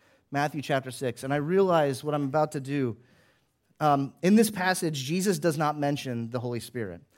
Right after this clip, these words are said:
It doesn't mean that the Holy Spirit isn't <laughs> in every single verse that he's talking about.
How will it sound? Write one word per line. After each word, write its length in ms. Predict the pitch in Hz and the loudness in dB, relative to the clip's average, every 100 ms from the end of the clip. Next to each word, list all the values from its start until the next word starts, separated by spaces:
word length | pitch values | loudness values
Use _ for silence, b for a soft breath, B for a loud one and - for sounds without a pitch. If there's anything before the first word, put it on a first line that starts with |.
| b - | b -2
It 140 | 160 | 4
doesn't 280 | 208 214 196 | 6 6 2
mean 200 | 180 170 | 2 2
that 120 | 151 | 0
the 80 | 143 | -2
Holy 220 | 160 147 | -2 -2
Spirit 420 | - 160 147 135 156 | -4 -2 0 0 -2
isn't 340 | 151 147 120 - B B - 185 - | -4 -4 -6 -12 B B -20 -16 -10
<laughs> 180 | 131 - _ _ b - | -8 -8 _ _ b -2
in 160 | 175 170 | -2 0
every 320 | 170 170 175 147 | 2 2 0 -2
single 400 | - 160 143 135 | -2 -2 -2 -2
verse 420 | 123 143 135 - | -2 -2 -2 -4
that 100 | 127 | -8
he's 180 | 120 110 | -8 -8
talking 420 | - 117 117 101 | -8 -8 -8 -14
about. 280 | 95 92 | -16 -20